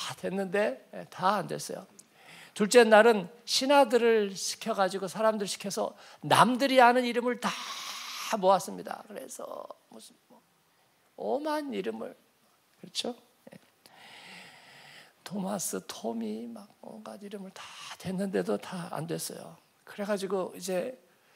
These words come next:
낙심이 됐는데, 예, 셋째 날, 예, 자기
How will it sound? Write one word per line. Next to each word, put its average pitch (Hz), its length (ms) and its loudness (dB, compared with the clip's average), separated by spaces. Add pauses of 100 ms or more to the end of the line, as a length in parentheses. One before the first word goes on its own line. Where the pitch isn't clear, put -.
(360)
낙심이 208 520 4
됐는데, 175 800 2
예, 135 40 -10
셋째 233 380 2
날, 202 480 6 (760)
예, 143 300 -6 (960)
자기 151 560 -8